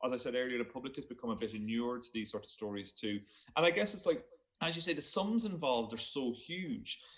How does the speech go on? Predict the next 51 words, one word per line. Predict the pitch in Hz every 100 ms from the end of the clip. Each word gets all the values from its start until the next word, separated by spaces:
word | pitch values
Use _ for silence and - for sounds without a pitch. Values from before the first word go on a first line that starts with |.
| -
It | 151
can | 170
be | 165
quite | 165 - 214 214
hard, | - 190 170 120 101
you | 135
know, | 120 98 -
like, | 113
it's | 131 -
a |
terrible | - 160 160 117 - -
kind | 113
of, | 101 - - _ - -
I'm | 143
not | 151 147
saying | 147 127
it's | 117
like, | 117 107 113
it's | -
like | 117 107
the |
communist | - 120 117 104 -
purges, | 156 156 117
but, | 104 120
you | 123
know, |
that | 120
famous | 135 120 110 - _ _
quote | - 117
from | - 104
Stalin | - 117 110 101
that, | 95 - - -
you | 123
know, |
"The | 120
death | 131 120
of | 113
one | 113 117
man | 107 101
is | 101
a | 98
tragedy | - 107 104 104 104
and | 104
the | 98
death | 98 90 101
of |
a | 101
million | 104 104
is | 98 -
a |
statistic." | - - 170 180 -